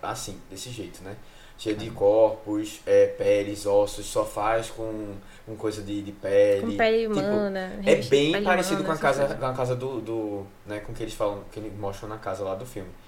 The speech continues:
Speaker 3: Aham, é.
Speaker 1: E, e que ele usava pele humanas como roupas. E femininas,
Speaker 3: Hum.
Speaker 1: pele de roupa feminina.
Speaker 3: É. Aí me lembrou bastante Buffalo, Buffalo Bill, de, que é uma das inspirações também, né, pra,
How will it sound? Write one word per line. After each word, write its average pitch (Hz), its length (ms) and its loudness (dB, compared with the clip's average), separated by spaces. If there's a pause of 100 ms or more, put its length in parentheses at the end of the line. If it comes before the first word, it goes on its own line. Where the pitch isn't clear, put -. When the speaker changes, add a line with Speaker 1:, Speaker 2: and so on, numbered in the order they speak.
(140)
Speaker 3:
Aham, 226 380 -6 (200)
é. 226 80 -10
Speaker 1:
E, 131 440 -6
e - 40 -6
que 131 200 -6
ele 143 180 0
usava 131 320 0
pele 131 220 0
humanas 139 500 -8
como 151 300 -8
roupas. 110 480 -4 (840)
E 110 160 -8
femininas, 113 540 -6
Speaker 3:
Hum. - 60 -8
Speaker 1:
pele 101 200 -6 (140)
de 104 100 -10
roupa - 260 -10
feminina. 110 460 -14
Speaker 3:
É. 208 280 -4 (720)
Aí 392 320 4
me 370 100 4
lembrou 359 240 4
bastante 330 360 2
Buffalo, 330 380 -2
Buffalo 277 420 -2
Bill, 226 300 -2 (340)
de, 196 640 -4 (460)
que 277 100 6
é 269 140 10
uma 349 100 2
das 359 140 4
inspirações 320 560 2
também, 220 200 -2
né, 196 160 -4
pra, 202 300 0